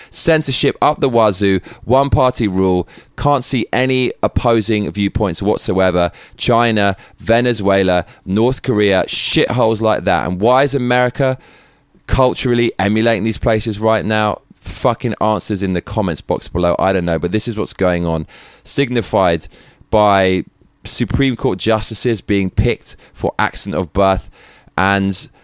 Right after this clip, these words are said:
people being banned for having any opposing point of view, even if the, they're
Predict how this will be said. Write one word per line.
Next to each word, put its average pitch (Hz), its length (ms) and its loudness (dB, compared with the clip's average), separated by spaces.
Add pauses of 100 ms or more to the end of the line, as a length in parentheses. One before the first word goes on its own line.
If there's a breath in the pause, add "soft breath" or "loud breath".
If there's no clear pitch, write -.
(420 soft breath)
people 160 340 0
being 127 440 0
banned 117 400 2
for - 100 -4
having 101 400 -2
any 113 240 0
opposing 104 480 0
point 104 240 0
of 87 80 -4
view, 101 400 0 (380 soft breath)
even 139 480 0
if - 340 -2 (480)
the, 98 100 -6 (560)
they're 110 380 2